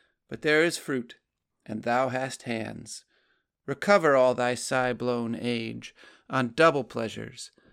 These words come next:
Leave thy cold dispute of what is fit and not. Forsake thy cage, thy rope of sands,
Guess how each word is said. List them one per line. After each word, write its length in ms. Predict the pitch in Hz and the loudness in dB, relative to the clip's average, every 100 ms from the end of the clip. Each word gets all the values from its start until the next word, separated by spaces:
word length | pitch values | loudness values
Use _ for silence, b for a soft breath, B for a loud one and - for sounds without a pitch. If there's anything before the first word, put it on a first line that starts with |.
| b - | b -8
Leave 440 | 147 190 196 147 | -2 0 0 0
thy 180 | 139 123 | 0 0
cold 460 | 120 - 156 151 131 | -2 -2 0 -2 -4
dispute 560 | 131 - - 131 - | -10 -8 -8 -8 -8
of 100 | 120 | -8
what 160 | 127 147 | -4 -4
is 140 | - | -6
fit 420 | - 143 - - - | -6 -8 -8 -16 -16
and 200 | - 113 | -10 -6
not. 400 | 113 120 - - - b b b b | -2 -4 -4 -16 -20 b b b b
Forsake 640 | - 165 - - 202 202 - _ | -4 -2 0 0 0 -4 -16 _
thy 200 | 160 156 | -6 -6
cage, 460 | 151 - 107 107 - | -8 -8 -6 -8 -6
thy 160 | 123 | -2
rope 400 | 131 120 185 196 | -2 4 4 4
of 140 | 160 135 | 0 -6
sands, 580 | - 117 113 110 113 | -6 -6 -6 -8 -14